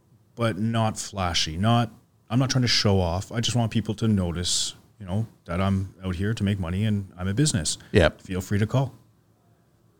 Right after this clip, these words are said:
Speaker 1: So, but surprisingly, I've not got anybody that
Speaker 2: But,
Speaker 1: way.
Speaker 2: but still enough work and keeping you busy, and you, you're
Speaker 1: Yep.
Speaker 2: getting into the new year with work as
Speaker 1: Yep.
Speaker 2: well too,
Speaker 1: Yeah,
Speaker 2: right?
Speaker 1: I'm booked into the new year.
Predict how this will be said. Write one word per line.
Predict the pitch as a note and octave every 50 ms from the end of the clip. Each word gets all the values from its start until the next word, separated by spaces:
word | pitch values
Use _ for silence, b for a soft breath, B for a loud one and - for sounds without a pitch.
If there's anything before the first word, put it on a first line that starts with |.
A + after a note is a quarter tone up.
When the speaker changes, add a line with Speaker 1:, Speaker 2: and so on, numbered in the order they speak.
| _ _ _ _ _ b b b b b b b b
Speaker 1:
So, | - - F2+
but | E2+ G2+
surprisingly, | G2 G2 F#2 G#2+ A2 A#2 A#2 A#2+ B2 B2 C3
I've | B2+ G#2+ G2+ F#2
not | G#2 G#2 G#2 G#2+ G2+
got | - G#2 F#2+ F#2+ - -
anybody | G2+ G2+ G#2 G2 F#2 F2 D#2+ D#2 D#2 - - - _ _ _ _ _ _ _
that | - E2+
Speaker 2:
But, | B2+ B2+ -
Speaker 1:
way. | - -
Speaker 2:
but | C3 C3 A2
still | - - - D#3 C#3+ C3+
enough | B2+ B2 B2+ B2 A2+ -
work | A2+ A#2 B2 A#2+ -
and | A#2+ G#2 G2 F2+
keeping | - B2+ A2+ A2 G#2+ G2+
you | F#2+
busy, | F#2 G2 A2+ A2+ G#2+ G2+ G#2 G#2+ G2+
and | F#2+ F#2+ F#2
you, | F#2+ G2 - A2+ A2
you're | G#2 G2 G2+ G#2+ G2+
Speaker 1:
Yep. | G2 - - - - - C3+ A#2+ G#2
Speaker 2:
getting | B2+ B2+ A2+ G#2+
into | A2 G#2 G2 - A2+
the | G2+ F#2+
new | G2 G2+ G2+
year | G2 G2+ G#2 G2+
with | F#2 F#2+ F2+ F2
work | G#2 F#2+ F2 - - -
as | F2+ F2
Speaker 1:
Yep. | F#2+ F2
Speaker 2:
well | E2+ E2
too, | - - F#2+
Speaker 1:
Yeah, | F2
Speaker 2:
right? | E2 E2 F#2 A#2+
Speaker 1:
I'm | E3 C3+ F#2+
booked | D#2+ G2 F#2+ -
into | G2 F#2+ F#2 - F#2+
the |
new | F#2+ G2 F#2+
year. | F#2 F#2 F#2 G2+ A2 A#2+ A2+